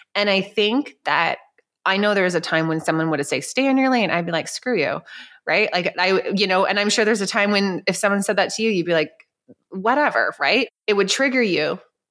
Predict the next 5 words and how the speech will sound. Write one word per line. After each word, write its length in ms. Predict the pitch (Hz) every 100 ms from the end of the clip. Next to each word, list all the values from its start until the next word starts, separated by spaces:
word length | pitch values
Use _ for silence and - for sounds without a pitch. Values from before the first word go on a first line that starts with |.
| _ _ - -
but 180 | 214 208
it 120 | 208
triggers 520 | - 254 294 294 214
you 220 | 214 202
when 760 | 190 180 175 170 160 156 180